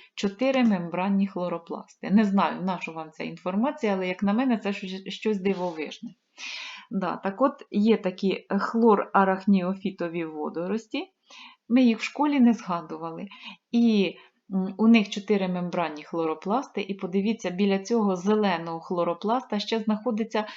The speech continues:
кругленьке утворення. Це залишок ядра отої нещасної поглинутої водорості. Ядро ще до цих пір не розчинилося і досі існує. Е, криптофітові водорості, ми теж їх не згадували ні разу,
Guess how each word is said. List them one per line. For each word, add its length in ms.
кругленьке 680
утворення. 800
Це 140
залишок 680
ядра 540
отої 480
нещасної 640
поглинутої 800
водорості. 720
Ядро 380
ще 200
до 140
цих 300
пір 280
не 400
розчинилося 1080
і 140
досі 380
існує. 640
Е, 180
криптофітові 920
водорості, 640
ми 140
теж 300
їх 160
не 260
згадували 720
ні 180
разу, 380